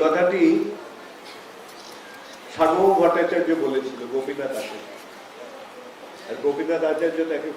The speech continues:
খুব করে এক-, তিনি তিরস্কার করেছেন এই কথা। কলিযুগে ভগবানের অব-, ভগবানের অবতার, কলিযুগে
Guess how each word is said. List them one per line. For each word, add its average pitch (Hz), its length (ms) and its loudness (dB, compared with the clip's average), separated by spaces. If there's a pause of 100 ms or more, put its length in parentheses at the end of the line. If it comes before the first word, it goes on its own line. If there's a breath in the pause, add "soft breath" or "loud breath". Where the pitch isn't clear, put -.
খুব 185 120 -2 (140)
করে 156 180 2 (200)
এক-, 123 260 -10 (1300)
তিনি 127 220 -6 (1500)
তিরস্কার 147 520 2
করেছেন - 340 -8 (580)
এই 113 140 -8
কথা। - 200 -12 (1160)
কলিযুগে 143 520 0
ভগবানের 120 400 -4 (100)
অব-, 110 160 -6 (120)
ভগবানের 113 500 -8
অবতার, 104 360 -10 (960)
কলিযুগে 165 540 6